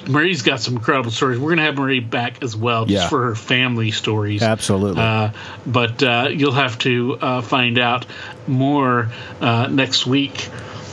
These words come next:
Speaker 1: Uh, and on, on the same regular, uh, station time, well, it's not station, same, your platform,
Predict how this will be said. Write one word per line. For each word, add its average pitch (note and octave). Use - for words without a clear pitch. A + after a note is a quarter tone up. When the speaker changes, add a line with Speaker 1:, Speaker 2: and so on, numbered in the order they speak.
Speaker 1:
Uh, G2
and A#2
on, B2
on A#2
the A2+
same C3
regular, B2+
uh, B2+
station D3
time, D3
well, D3
it's C3
not F#3
station, C#3+
same, F#3
your E3
platform, E3+